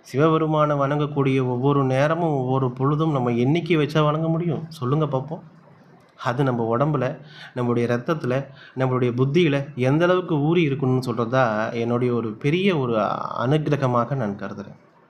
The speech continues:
எல்லா நேரங்களுமே நம்மளுக்கு சில சோதனைகள் வரும்.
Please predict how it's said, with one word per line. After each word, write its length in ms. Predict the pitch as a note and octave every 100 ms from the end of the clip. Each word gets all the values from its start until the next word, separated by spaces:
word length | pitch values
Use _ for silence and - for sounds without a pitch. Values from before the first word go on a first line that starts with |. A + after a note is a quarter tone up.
| - _ _ _ _ _ - - - - - -
எல்லா 440 | G#2+ A#2+ D3 F3 E3+
நேரங்களுமே 880 | E3+ D#3+ E3+ D#3+ D#3 D3+ D#3+ D#3+ - - _ - _ _
நம்மளுக்கு 280 | B2+ A#2+ B2
சில 260 | C3 A#2 A2+
சோதனைகள் 560 | B2 A#2+ B2 A#2+ A#2
வரும். 360 | A2+ A#2+ C3+